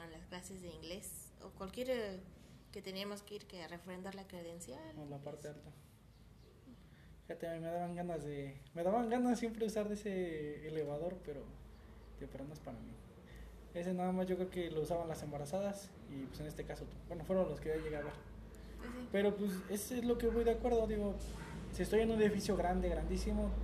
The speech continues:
Speaker 2: pues sí, adelante, pues, lo uso, ¿no? Uso un elevador. Pero en este caso no era para nosotros. Era, se supone que para ser más incluyentes, y en este caso, pues, los beneficiados o los que gozaban de ese servicio, pues, eran ustedes.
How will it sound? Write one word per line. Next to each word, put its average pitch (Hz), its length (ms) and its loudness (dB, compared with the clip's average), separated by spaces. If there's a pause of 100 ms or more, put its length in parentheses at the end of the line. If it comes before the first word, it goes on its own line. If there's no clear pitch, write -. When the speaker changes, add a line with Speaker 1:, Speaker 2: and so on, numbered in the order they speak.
Speaker 2:
pues 185 120 0
sí, 269 160 0
adelante, 214 440 2
pues, - 200 -4 (380)
lo 170 100 8
uso, 202 300 6
¿no? 196 100 4 (180)
Uso 190 120 2
un 190 80 4
elevador. 180 340 6 (800)
Pero 180 160 12
en 190 100 8
este 208 200 6
caso 208 320 6
no 190 120 6
era 190 200 6
para 165 220 6
nosotros. 180 440 2 (1300)
Era, 165 260 0
se - 180 -2
supone 170 400 -2
que 165 80 -2
para 123 200 -2
ser 143 160 0
más 139 160 -2
incluyentes, 139 580 -2
y 131 40 0
en 127 100 0
este 143 180 -4
caso, 156 320 -2 (480)
pues, 156 140 6
los 147 120 4
beneficiados 156 680 2
o 151 40 0
los 139 220 -4
que - 140 -8 (240)
gozaban 165 440 0
de 160 60 -2
ese 156 160 -6
servicio, 156 340 -4
pues, - 140 -6
eran 123 180 -4
ustedes. - 440 -6